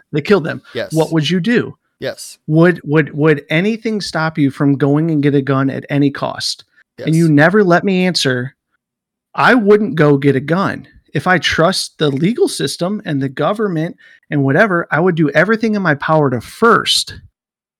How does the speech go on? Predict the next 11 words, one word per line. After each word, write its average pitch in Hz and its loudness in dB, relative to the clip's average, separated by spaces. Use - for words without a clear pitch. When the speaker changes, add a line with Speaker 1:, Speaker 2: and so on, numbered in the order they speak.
Speaker 1:
do 156 0
everything 196 0
I 165 0
can 139 -2
with - -10
every 175 0
evidence 202 0
I 170 0
can 165 -2
track 160 -2
down, 127 -2